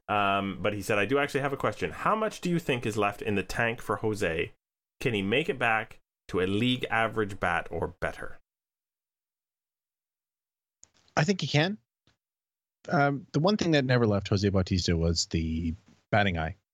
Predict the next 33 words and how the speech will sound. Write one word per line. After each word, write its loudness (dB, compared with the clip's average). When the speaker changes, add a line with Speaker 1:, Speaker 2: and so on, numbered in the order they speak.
Speaker 2:
Even 4
last 2
year, 0
when 0
he 2
was -2
struggling 2
like 2
crazy, 2
he 0
walked 2
eighty-four 2
times. -8
And 2
if -2
he 0
just 0
hits -2
a 4
little 6
bit 4
better, 6
as 4
he 4
has 2
in -2
his -2
first -2
few -2
outings 2
with 0
the 0
Braves, 2